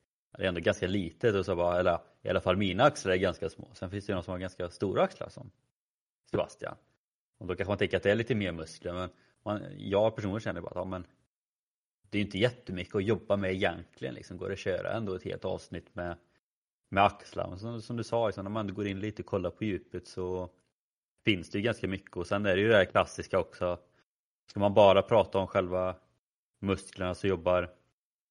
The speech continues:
alltså mer för axeln, eller ska man gå in på alla muskler som är kopplade till axeln? För då, ja, då, det,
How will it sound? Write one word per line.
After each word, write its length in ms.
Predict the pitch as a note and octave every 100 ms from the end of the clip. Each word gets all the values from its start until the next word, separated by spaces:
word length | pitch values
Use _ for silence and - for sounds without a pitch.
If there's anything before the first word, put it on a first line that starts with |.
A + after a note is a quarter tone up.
| _ _ _ _ _ _ _
alltså 200 | F#2+ F#2
mer 120 | F2+
för 340 | E2+ - A2 B2
axeln, 540 | A2+ - - F#2+ G2+ G2 -
eller 160 | G#2
ska 120 | F2+ F#2
man 100 | F2
gå 80 |
in 100 | F2
på 160 | D#2+ F#2+
alla 220 | F#2 F2+
muskler 280 | F2 E2 E2+
som 100 | F2
är 40 |
kopplade 500 | E2+ A2 - - G#2
till 100 | C3+
axeln? 340 | C3 - - F#2
För 120 | F#2+
då, 260 | G2 G2 F#2+ _ _ _ _ _ _ _ _ -
ja, 60 | -
då, 220 | G#2 G#2+
det, 640 | F#2+ G2 G2 G2+ G#2 G2